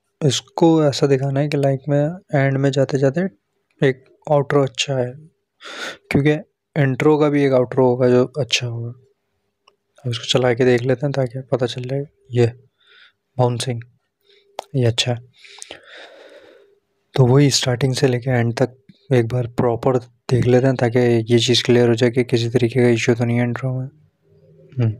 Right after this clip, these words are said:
ये हो गया complete। अच्छा, मैं सिर्फ एक idea share कर रहा हूँ, Concept आप लोगों को दे दिया,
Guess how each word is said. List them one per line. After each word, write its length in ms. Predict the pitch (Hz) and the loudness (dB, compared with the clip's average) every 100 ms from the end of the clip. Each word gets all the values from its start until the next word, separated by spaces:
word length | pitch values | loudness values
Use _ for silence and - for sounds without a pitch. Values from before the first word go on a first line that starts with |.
| - - - - - - - | -14 -20 -20 -14 -14 -14 -4
ये 140 | 127 | 0
हो 100 | 113 | 0
गया 140 | 117 127 | -2 -4
complete। 420 | 113 107 110 - _ _ _ _ _ _ _ _ _ - | -4 -2 -4 -4 _ _ _ _ _ _ _ _ _ 0
अच्छा, 200 | 147 165 | 2 2
मैं 240 | 117 139 | 2 -2
सिर्फ 240 | 143 160 151 | 0 0 0
एक 100 | 143 | 0
idea 280 | 131 135 135 | 0 0 0
share 240 | 139 127 | 2 2
कर 180 | 120 117 | 2 0
रहा 120 | 123 | -2
हूँ, 100 | 117 _ _ _ _ _ _ - | -12 _ _ _ _ _ _ -4
Concept 560 | 123 120 147 151 - 147 | -4 -2 -4 -6 -4 -6
आप 160 | 117 120 | -6 2
लोगों 180 | 143 135 | 4 4
को 80 | 139 | 2
दे 160 | 127 117 | 0 -4
दिया, 240 | 139 | -4